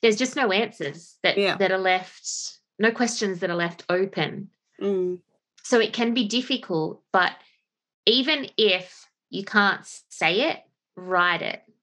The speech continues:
Speaker 2: Mm.
Speaker 1: Even if in your human in lifetime, you don't ever get to share it, write it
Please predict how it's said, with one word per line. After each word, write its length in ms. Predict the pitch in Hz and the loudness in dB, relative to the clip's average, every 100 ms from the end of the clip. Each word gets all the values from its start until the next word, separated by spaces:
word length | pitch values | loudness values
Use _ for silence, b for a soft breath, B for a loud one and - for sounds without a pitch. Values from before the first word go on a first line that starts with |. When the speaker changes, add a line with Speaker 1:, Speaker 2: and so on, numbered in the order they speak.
| _ _ _ - | _ _ _ -6
Speaker 2:
Mm. 400 | 220 311 285 185 | -4 -2 -4 0
Speaker 1:
Even 380 | 202 254 269 269 - | 2 2 0 -4 -2
if 560 | 196 233 320 - - - _ _ _ _ _ _ _ _ _ _ _ _ _ | 0 0 -2 -14 -20 -20 _ _ _ _ _ _ _ _ _ _ _ _ _
in 200 | 214 220 | 0 0
your 200 | 233 220 | 2 2
human 480 | 208 - 214 214 220 | 0 -4 -2 -2 0
in 120 | 208 | -2
lifetime, 880 | 196 180 202 - - 214 233 302 349 - _ _ | 0 0 -2 -6 -4 -2 0 -2 -6 -10 _ _
you 200 | 185 202 | -4 2
don't 260 | 233 226 - | 4 2 0
ever 140 | 208 208 | -2 -2
get 200 | 208 - | -4 -6
to 80 | 208 | -6
share 420 | - 202 180 208 | -2 0 2 2
it, 220 | 285 - - _ | 0 -2 -8 _
write 380 | - 175 180 208 | -10 0 2 2
it 240 | 277 320 | 2 0